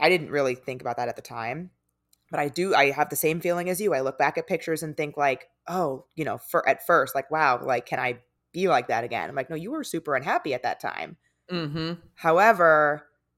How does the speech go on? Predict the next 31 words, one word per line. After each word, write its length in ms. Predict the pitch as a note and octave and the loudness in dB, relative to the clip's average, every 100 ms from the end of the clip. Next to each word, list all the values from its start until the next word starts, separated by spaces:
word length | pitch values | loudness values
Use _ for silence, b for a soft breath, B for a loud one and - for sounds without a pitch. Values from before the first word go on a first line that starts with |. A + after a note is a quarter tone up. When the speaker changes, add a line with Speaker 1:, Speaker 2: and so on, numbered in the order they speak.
| _ | _
Speaker 1:
sort 180 | - F#3+ | -4 -2
of 80 | E3 | -2
contrary 520 | - F#3+ A3+ A3+ F3 | 0 2 4 4 4
to 60 | D#3+ | 6
that 240 | C#3+ - | 4 2
feedback 420 | D3+ C#3 C3 B2+ | -2 -2 -2 -2
thing, 420 | C#3+ B2+ A#2+ A#2 B2+ _ _ _ _ _ _ - | -2 -2 -2 -6 -16 _ _ _ _ _ _ -10
a 60 | D3+ | -6
friend 300 | - G#3 A#3+ | 2 2 2
of 100 | E3 | 0
mine, 380 | C#3+ C3+ C3+ - | 0 0 -2 -8
he 240 | _ G3 G3+ | _ -6 -2
moved 400 | F#3+ F3 D#3 C#3 | 2 4 2 0
to 120 | - - | -2 0
L 160 | C#3 | 2
A 440 | C3 B2+ D3 F#3+ - _ _ _ _ _ _ _ _ _ - | 4 4 2 0 -6 _ _ _ _ _ _ _ _ _ -8
before 420 | D#3 - G#3 G#3 | -6 0 4 4
covid 360 | F#3+ D#3+ C3+ B2 | 4 0 -2 -4
started. 340 | - G#2+ D2+ | -4 -4 -4
I 60 | - | -6
forget 260 | - E3+ E3 | -6 -2 0
exactly 380 | D3+ B2+ B2+ | 0 0 -2
when 100 | G#2+ | -8
he 80 | A#2 | -10
moved, 300 | G2+ - - | -14 -16 -12
but 80 | C#3+ | -8
he 100 | D3 | -4
moved 200 | F3+ G3 | 0 0
before 300 | F3 - C3+ | 0 -2 -2
covid 260 | - B2 G#2+ | -2 -4 -4
started 360 | - F2 A1+ | -4 -6 -6